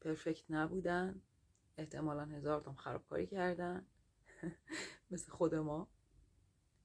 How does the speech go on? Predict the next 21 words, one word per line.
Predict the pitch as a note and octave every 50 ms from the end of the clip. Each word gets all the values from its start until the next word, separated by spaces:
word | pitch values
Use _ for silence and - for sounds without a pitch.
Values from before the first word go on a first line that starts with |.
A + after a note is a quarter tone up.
| _ _ -
و | F#3
بعد | F3+ G3 G#3+ B3 C4 C4+ - - - - _ _ _ _ _ _ _ _ _ _ _ _ _ _ _ _ _ _ _ _ _ _ _ _ _ _ _ _ _ _ _ _ _ _ _ _ _ _ -
رفتن، | B3 C4 C#4+ - - - D3+ D3 D3 D3 - - - _ _ _ _ _ _ _ _ _ _ - - _ _ -
بدن | D#3 D#3+ E3+ F3 F#3
فیزیکیشون | F3+ - E3 D#3+ D#3+ E3 - - F#3+
رو | F#3 -
ترک | - E3+ - - - -
کردن | - - G#1 - - - - - F#3+ - _ _ - _ _ _ _ - _ -
و | F#3+ F#3
زندگی | F3+ F#3 F#3 F3 F3 F#3 A3 A#3
رو | A#3 A3+
دادن | G#3+ G#3 G#3 G#3 G#3+ G#3+ G#3+ G#3+ G#3+ G#3+ G#3+ - _ _ _ _ _ _ _ _ _ _ _ _ _ _ _
به | - E3
نسل | E3+ E3 E3+ E3 - E3+ D#3+
بعدیشون | D#3+ D#3 D#3 D#3 F3 F#3 - - D#3+ D#3+ E3+ F#3 G3+ - _ _ _ _ _ _ _ _ _ _
و | - A#3
نسل‌های | A3+ G#3 F#3+ F3+ - E3+ F3 E3+
بعدیشون | F#3+ G3+ G#3+ G#3 B3+ A#3+ - - E3+ D#3+ D#3+
که | - F#3
ما | F#3 G3 G3+
باشیم. | F#3 D#3+ D#3+ - - - F#3 F3 -